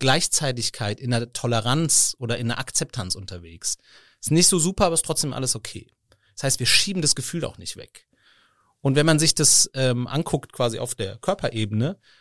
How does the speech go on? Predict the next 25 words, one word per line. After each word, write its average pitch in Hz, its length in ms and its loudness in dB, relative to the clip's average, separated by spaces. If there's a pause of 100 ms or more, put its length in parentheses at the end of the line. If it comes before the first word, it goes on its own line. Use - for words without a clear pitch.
(160)
nutzen 165 380 4
wir 151 80 0
das 143 140 -2
ganze 131 280 0
Nervensystem. 101 800 -6 (300)
Und 123 100 -4
wenn 131 100 4
wir 135 60 4
das 139 160 4
verstanden 139 540 2
haben, 165 420 -6 (260)
ähm, 131 280 0
können 143 180 -4
wir 135 40 0
das 123 140 0
Gleiche 110 360 0
machen. 95 340 -6 (420)
Können 117 140 0
jetzt 107 140 0
ketzerisch 110 400 4
sagen, 101 240 2
wir 110 80 2
Erwachsenen 101 400 2
reden 98 340 0
nur. 82 320 -4